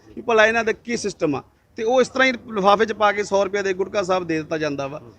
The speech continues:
ਸਾਡਾ ਮਕਸਦ ਇਹ ਵੀ ਗੁਰਬਾਣੀ ਦਾ ਸਤਿਕਾਰ ਕਰੀਏ ਆਪਾਂ। ਠੀਕ ਆ, ਪਿੱਛੇ ਜੋ ਹੋ ਗਿਆ ਉਹ ਹੋ ਗਿਆ, ਗਾਂਹ ਆਪਾਂ ਉਸ ਚੀਜ਼ ਦਾ ਸੁਧਾਰ ਕਰੀਏ। ਸਾਡੀਆਂ ਜਿਹੜੀਆਂ ਸਿੱਖ ਸੰਸਥਾਵਾਂ ਨੇ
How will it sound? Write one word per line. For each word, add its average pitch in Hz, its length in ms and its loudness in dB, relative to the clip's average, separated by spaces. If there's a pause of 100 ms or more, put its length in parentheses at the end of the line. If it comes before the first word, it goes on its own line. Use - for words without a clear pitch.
(180)
ਸਾਡਾ 202 360 0
ਮਕਸਦ 254 340 -4
ਇਹ 240 80 4
ਵੀ 240 100 -8
ਗੁਰਬਾਣੀ 196 420 0
ਦਾ 214 40 0
ਸਤਿਕਾਰ 175 380 -2
ਕਰੀਏ 147 280 -10
ਆਪਾਂ। 139 220 -16 (280)
ਠੀਕ 262 160 -2
ਆ, 262 60 4
ਪਿੱਛੇ 247 320 -4
ਜੋ 220 200 0
ਹੋ 190 100 2
ਗਿਆ 180 140 0
ਉਹ 196 200 0
ਹੋ 175 160 2
ਗਿਆ, 165 220 0 (520)
ਗਾਂਹ 220 220 8 (120)
ਆਪਾਂ 220 240 0
ਉਸ 214 160 0
ਚੀਜ਼ 196 160 -10
ਦਾ 196 100 4
ਸੁਧਾਰ 190 340 0
ਕਰੀਏ। 156 400 -2 (280)
ਸਾਡੀਆਂ 196 360 0
ਜਿਹੜੀਆਂ 190 240 -2
ਸਿੱਖ 180 220 -2
ਸੰਸਥਾਵਾਂ 165 580 0
ਨੇ 190 120 2